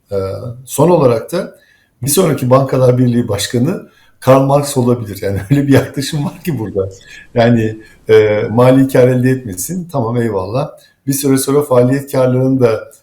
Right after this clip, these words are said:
e, bir dizginleme getirilsin. Ve bir süre sonrasında da işte, e, Marksist bir felsefeyle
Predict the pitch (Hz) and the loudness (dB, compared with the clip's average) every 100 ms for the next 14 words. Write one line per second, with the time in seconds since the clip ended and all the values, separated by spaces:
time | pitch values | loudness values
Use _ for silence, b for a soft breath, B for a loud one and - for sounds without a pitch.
0 | _ 107 104 101 107 107 98 110 104 101 | _ -2 0 0 -6 -6 -8 -6 -8 -10
1 | 98 95 101 98 - 180 233 b b b | -12 -12 -12 -8 -6 -6 -8 b b b
2 | - 127 151 139 123 123 107 107 113 110 | -6 -4 -2 0 0 0 -6 -8 -8 -8
3 | 110 147 127 - 143 135 113 113 107 123 | -6 -4 -4 0 0 0 -4 -6 -2 0
4 | 123 - - 135 131 117 120 147 - 135 | 0 -2 -6 -6 -4 -4 -4 -6 0 0
5 | 117 160 - | 2 0 -2